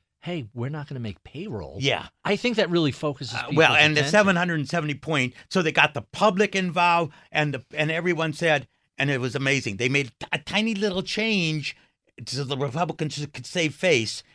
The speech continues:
Speaker 2: and
Speaker 1: Right.
Speaker 2: then a, a half of them voted no, voted yes.
Speaker 1: It, it, it's,
Speaker 2: Two days
Speaker 1: it's,
Speaker 2: later.
Speaker 1: it's amazing. So you mentioned some of your early mentors. What investors, you mentioned Steinhardt, what other investors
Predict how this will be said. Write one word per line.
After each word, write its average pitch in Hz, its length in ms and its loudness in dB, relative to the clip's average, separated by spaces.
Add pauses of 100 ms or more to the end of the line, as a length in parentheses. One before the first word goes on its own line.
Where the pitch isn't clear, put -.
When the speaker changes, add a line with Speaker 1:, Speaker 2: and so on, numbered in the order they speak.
Speaker 2:
and 147 100 0
Speaker 1:
Right. 113 300 2 (120)
Speaker 2:
then - 300 -6
a, 139 60 -2
a - 20 0
half 190 360 0
of 160 140 -2
them 143 220 -2
voted 135 320 -2
no, 120 320 -2 (240)
voted 95 300 -4
yes. - 420 -16
Speaker 1:
It, 117 220 -2
it, 143 220 0
it's, 143 100 6
Speaker 2:
Two 214 100 6
days 156 260 6
Speaker 1:
it's, 135 60 2
Speaker 2:
later. 110 360 2 (160)
Speaker 1:
it's 147 180 0
amazing. 151 480 0
So 196 300 2
you 180 160 -4
mentioned 233 420 0
some 214 240 0
of 185 100 -8
your 180 160 0
early 170 520 0 (340)
mentors. 143 720 2 (180)
What 247 320 6
investors, 147 1200 0 (280)
you 135 100 -6
mentioned 127 320 -4
Steinhardt, 147 540 0
what 196 160 4
other 247 240 6
investors 156 840 0